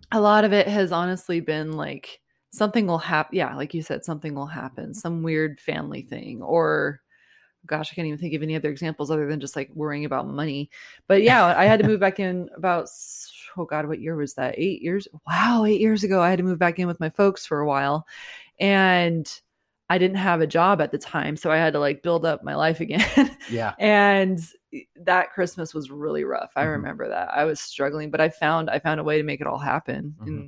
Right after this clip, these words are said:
Speaker 1: in, somehow. So, but yeah, like, there's always something.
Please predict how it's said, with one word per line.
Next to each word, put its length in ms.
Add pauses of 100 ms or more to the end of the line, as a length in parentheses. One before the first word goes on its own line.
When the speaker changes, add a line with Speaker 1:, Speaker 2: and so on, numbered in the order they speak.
(160)
Speaker 1:
in, 80
somehow. 520
So, 240
but 140
yeah, 340
like, 160
there's 160
always 320
something. 480